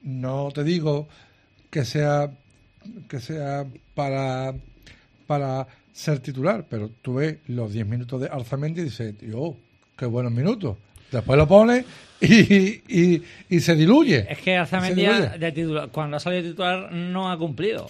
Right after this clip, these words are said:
Speaker 2: Arzamendi cumple
Speaker 1: Que el
Speaker 2: más
Speaker 1: único
Speaker 2: cuando
Speaker 1: partido
Speaker 2: sale
Speaker 1: bueno que yo le recuerdo es el
Speaker 2: uno,
Speaker 1: del Betis,
Speaker 2: quizá, ¿no?
Speaker 1: que el del Betis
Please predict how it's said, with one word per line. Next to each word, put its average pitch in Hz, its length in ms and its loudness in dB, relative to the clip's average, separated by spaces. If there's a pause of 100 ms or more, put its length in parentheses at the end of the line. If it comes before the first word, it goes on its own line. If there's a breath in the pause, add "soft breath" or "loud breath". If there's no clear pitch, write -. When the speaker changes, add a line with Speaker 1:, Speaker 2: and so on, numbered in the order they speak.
Speaker 2:
Arzamendi 143 580 -8
cumple 175 300 -6
Speaker 1:
Que 160 80 6
el 151 60 6
Speaker 2:
más 180 60 4
Speaker 1:
único 208 140 4
Speaker 2:
cuando 233 160 4
Speaker 1:
partido 247 160 4
Speaker 2:
sale 233 60 4
Speaker 1:
bueno 202 200 6
que 143 100 2
yo 160 80 6
le 196 100 6
recuerdo 240 360 2
es 262 80 0
el 226 60 2
Speaker 2:
uno, 208 120 4
Speaker 1:
del 196 80 2
Betis, 254 260 4
Speaker 2:
quizá, 170 80 -4
¿no? 180 200 -10
Speaker 1:
que 165 100 -2
el 143 60 0
del 120 120 0
Betis 220 280 0